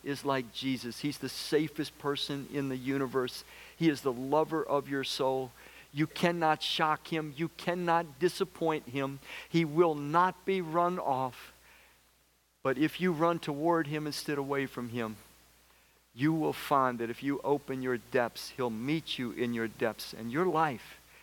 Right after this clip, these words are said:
the quality of your life, the thing you've been looking for out of life, you will find it because it will find you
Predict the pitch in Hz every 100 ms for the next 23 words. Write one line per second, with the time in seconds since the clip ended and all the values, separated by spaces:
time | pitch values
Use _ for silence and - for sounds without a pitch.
0 | - - 135 - 190 185 143 135 123 107
1 | 117 113 107 95 - - - - 131 -
2 | 170 175 175 170 156 165 202 190 170 -
3 | 147 143 143 160 151 127 123 107 101 -
4 | - - - 117 139 151 156 151 - -
5 | 147 143 127 110 95 - 117 120 - 143
6 | 143 123 - 135 123 120 117 127 104